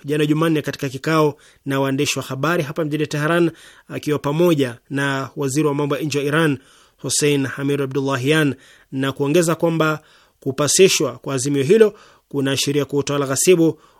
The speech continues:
unaokalia Quds tukufu kwa mabavu unashuhudia kutengwa kisiasa kusikokuwa na kifani.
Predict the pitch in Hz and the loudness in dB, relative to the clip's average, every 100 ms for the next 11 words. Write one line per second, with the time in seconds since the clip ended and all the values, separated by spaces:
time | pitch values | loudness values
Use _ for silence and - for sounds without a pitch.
0 | _ 135 143 147 139 143 147 135 170 160 | _ -2 0 0 -2 -2 -2 -2 -2 -2
1 | - 151 147 131 151 143 147 170 156 165 | -2 -4 -6 -6 -6 -2 2 2 4 0
2 | - _ _ _ _ 135 131 131 - 139 | -2 _ _ _ _ -6 -4 -4 -4 -4
3 | 131 143 156 147 139 - _ _ _ _ | 0 6 8 6 2 -6 _ _ _ _
4 | 160 151 - 214 175 143 120 107 _ _ | -4 -4 2 4 6 6 2 -2 _ _
5 | _ _ _ 151 - 143 160 170 - 131 | _ _ _ -6 -2 0 0 0 0 -4
6 | - _ _ _ _ - 123 139 139 120 | -8 _ _ _ _ -8 -4 -2 -2 -2
7 | 147 135 123 110 _ _ _ - 127 127 | 0 0 -2 -8 _ _ _ -12 -6 -4
8 | 123 - - - 131 - 160 143 | -4 -6 -14 -10 -8 -4 -2 -2